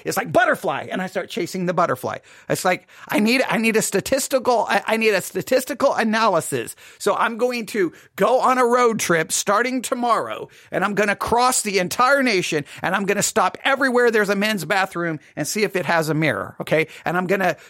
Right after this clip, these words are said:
create a social media account where I take photographs of every bathroom I go into. Okay, no, that would be, that would be, I mean, I guess if I was rich, it would be fun. I guess if I was rich and I could do that. It, does anyone want to fund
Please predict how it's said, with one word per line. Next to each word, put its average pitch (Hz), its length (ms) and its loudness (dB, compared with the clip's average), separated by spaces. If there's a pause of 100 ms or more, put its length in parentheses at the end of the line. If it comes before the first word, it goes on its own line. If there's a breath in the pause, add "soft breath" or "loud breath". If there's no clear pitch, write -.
create 208 480 2
a 170 380 0
social 254 360 0
media 214 280 0
account 180 380 0
where 185 100 2
I 185 80 2
take 190 240 -2
photographs 175 600 2
of 143 200 0
every 262 400 0
bathroom 226 560 0
I 208 80 2
go 202 260 4
into. 185 420 0 (160)
Okay, 143 200 -6
no, 110 220 -10 (200 loud breath)
that 170 160 0
would 165 200 -8
be, 131 200 -8 (400 soft breath)
that 143 140 2
would 151 120 0
be, 139 240 -2
I 165 100 -2
mean, 160 100 -2
I 165 80 -2
guess 233 200 0
if - 100 -4
I 147 80 0
was 113 220 -8
rich, 262 320 0
it - 80 -4
would 123 120 -10
be 110 100 -14
fun. 113 380 -8
I 156 60 -6
guess 127 220 -10
if - 80 -16
I 117 80 -2
was 107 180 -10
rich 170 320 -4
and 120 100 -8
I 117 80 -10
could - 180 -16
do 139 160 -14
that. 120 220 -8 (220 loud breath)
It, 156 160 -2
does 147 200 -2
anyone 190 300 0
want 175 160 -4
to 160 80 -4
fund 180 560 -6